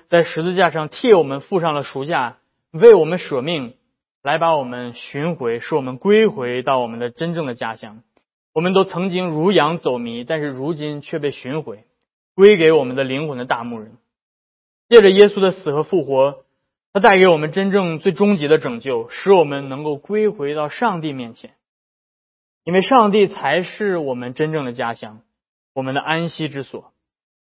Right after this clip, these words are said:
正如奥古斯丁所说的，“主啊，你为自己的缘故创造了我们，我们的心永远得不到安息，除非我们安息在你里面。”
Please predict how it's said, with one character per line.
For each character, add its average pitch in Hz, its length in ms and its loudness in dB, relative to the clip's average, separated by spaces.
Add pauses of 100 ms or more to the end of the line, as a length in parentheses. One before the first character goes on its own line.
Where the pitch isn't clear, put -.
(300)
正 170 140 2
如 165 60 4
奥 156 160 4
古 143 120 -4
斯 151 140 -10
丁 156 180 -6
所 131 140 -8
说 135 240 -4
的 120 220 -6 (560)
，“主 147 120 -4
啊， 165 160 6
你 156 180 -4
为 175 240 2
自 190 180 -2
己 156 100 -4
的 139 80 -2
缘 135 320 -4
故 156 120 -4
创 175 340 -2
造 147 140 0
了 131 60 0
我 117 160 -6
们， 107 160 -20 (560)
我 147 140 0
们 147 120 -6
的 151 80 2
心 160 460 -8 (380)
永 175 260 2
远 139 240 0
得 135 140 -2
不 143 80 -2
到 139 100 0
安 131 240 -6
息， 117 340 -14 (520)
除 156 160 -2
非 143 180 -4
我 139 100 -2
们 117 140 -10
安 139 300 -6
息 123 320 -12
在 131 180 -6
你 120 220 -10
里 127 140 -8
面。” 104 200 -20